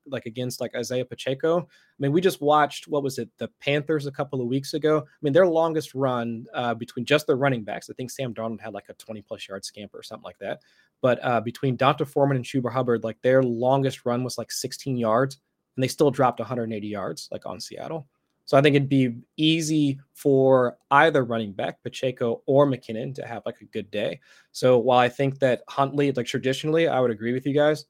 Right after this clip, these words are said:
like, go quarterback, like, all the time. But, like, the team total for Kansas City,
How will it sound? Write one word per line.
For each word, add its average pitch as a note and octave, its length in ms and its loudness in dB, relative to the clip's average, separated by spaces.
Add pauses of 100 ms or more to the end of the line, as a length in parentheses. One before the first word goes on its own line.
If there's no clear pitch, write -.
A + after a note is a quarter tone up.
like, A2+ 160 -6 (100)
go A#2 140 0
quarterback, A2+ 500 -4
like, A2+ 160 -10
all A2 160 -2
the A2 80 -14
time. B2 300 -4 (420)
But, A#2+ 140 0
like, A2+ 180 0 (880)
the B2 60 -4
team D3+ 220 -2
total C#3+ 260 4
for C3+ 240 -2
Kansas B2+ 380 -6
City, A#2+ 320 -4